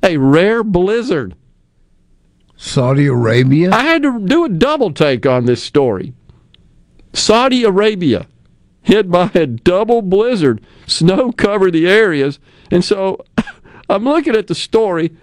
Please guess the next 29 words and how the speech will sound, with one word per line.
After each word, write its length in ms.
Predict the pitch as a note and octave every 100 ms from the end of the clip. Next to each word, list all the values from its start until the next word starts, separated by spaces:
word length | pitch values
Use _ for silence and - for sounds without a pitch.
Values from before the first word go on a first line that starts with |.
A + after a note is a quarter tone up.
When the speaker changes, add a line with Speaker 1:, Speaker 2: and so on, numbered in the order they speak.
| -
Speaker 1:
and 180 | F3+
there 160 | G#3+ B3
is 140 | F#3+
a 120 | F3 D3+
photo 760 | - - G#3+ G#3+ C3+ G#2 A2+ - _ _ _ _ _ _ _
of 260 | C3+ C#3 -
camels 760 | - G3 A3 F#3+ B2+ A2+ - - _ _ _ _
in 200 | - D3+
their 200 | E3 D#3+
normal 420 | D3+ E3+ G3 C3+ B2+
Speaker 2:
No. 140 | A#2+ G#2
Uh-uh. 60 | E2+
Speaker 1:
laying 560 | B2 C3 D#3 G#3 G3+ D#3+
down 320 | F3 G#3 A3+
pr-, 220 | A3+ G3+ - - C3+ C3
position, 520 | F#3 F3 G#3 A3+ A#3 - _
and 160 | A3+ C4
they 80 | C4
got 240 | C4+ C4
snow 540 | - - A3+ D4 D4 A#3+
on 240 | F3+ C3
'em. 180 | G2+ - _
Not 380 | C3 E3+ B3+ C#4
sand, 760 | - - A#3 A#3+ D3+ B2 B2 B2+ -
mind 400 | C#3+ E3 D3+ C#3+
you, 240 | C#3+ F3
as 180 | D3 B2+
is 160 | C3+ -
found 580 | - D3+ C3+ B2+ B2+